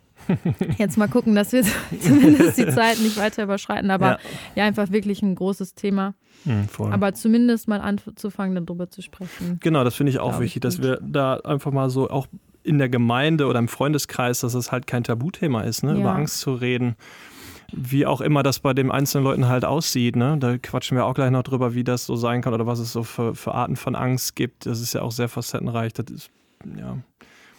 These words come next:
Speaker 1: das
Speaker 2: Mhm.
Speaker 1: fanden wir halt als Thema schon sehr, äh, sehr spannend, ja. Genau, also wie gesagt, wir wollen auch nicht jetzt euch, äh, als Zuhörer sagen am Ende, ähm, so, wir haben jetzt die Patentlösung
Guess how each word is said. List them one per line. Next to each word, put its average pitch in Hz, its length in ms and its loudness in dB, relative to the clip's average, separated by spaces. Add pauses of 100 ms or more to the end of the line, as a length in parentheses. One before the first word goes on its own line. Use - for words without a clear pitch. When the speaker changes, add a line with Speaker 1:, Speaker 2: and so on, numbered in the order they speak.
(180)
Speaker 1:
das 196 180 0
Speaker 2:
Mhm. - 40 -2
Speaker 1:
fanden 117 320 0
wir 120 240 0
halt 113 280 0
als - 240 -4
Thema 117 260 0
schon 110 300 -2
sehr, 107 440 -2 (920)
äh, 117 180 -2
sehr 110 200 0
spannend, 110 520 0
ja. 107 220 0 (460)
Genau, 117 180 2
also 127 300 2
wie 131 100 2
gesagt, 131 280 2
wir 123 160 2
wollen 127 220 2
auch 127 160 0
nicht 127 320 0 (440)
jetzt - 400 -2
euch, 127 460 0
äh, - 80 -2
als 120 320 0
Zuhörer 123 420 2
sagen 127 640 2
am 123 160 0
Ende, 131 560 2
ähm, 117 440 2 (160)
so, 117 220 0
wir 113 80 2
haben 120 140 2
jetzt 110 160 0
die 120 40 -2
Patentlösung 113 880 -2